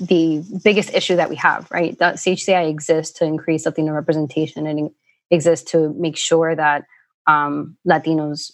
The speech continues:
across the country have the opportunity to be, get a seat at the decision-making table, so to speak. And when you talk about, um,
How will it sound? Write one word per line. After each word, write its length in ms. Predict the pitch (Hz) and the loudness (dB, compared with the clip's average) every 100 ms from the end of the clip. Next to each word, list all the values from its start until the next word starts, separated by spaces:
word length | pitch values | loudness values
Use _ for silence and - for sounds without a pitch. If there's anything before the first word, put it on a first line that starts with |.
| - | -6
across 340 | 170 - 156 | -4 0 0
the 80 | - | -2
country 340 | - 156 - 156 | -6 -6 -2 0
have 120 | 151 | 0
the 100 | 156 | 0
opportunity 480 | 147 - - 151 151 | -2 -4 -2 -2 -2
to 60 | |
be, 120 | 151 - | -4 -2
get 280 | 160 151 - | 0 0 -2
a 60 | |
seat 220 | - 165 | -4 0
at 80 | 170 | 0
the 60 | 160 | -2
decision-making 640 | 160 170 165 160 156 151 | -2 0 0 0 -2 -6
table, 360 | - 151 185 247 | -4 -2 -2 0
so 140 | 247 | 0
to 60 | 254 | 0
speak. 280 | - 294 - _ _ _ - | -2 -6 -6 _ _ _ -2
And 320 | 170 165 165 | 2 2 2
when 180 | 165 165 | 0 0
you 80 | 160 | 0
talk 260 | - 165 185 | 2 2 4
about, 480 | 165 156 147 143 - | 4 4 4 0 -2
um, 340 | 151 160 185 | -4 -4 -8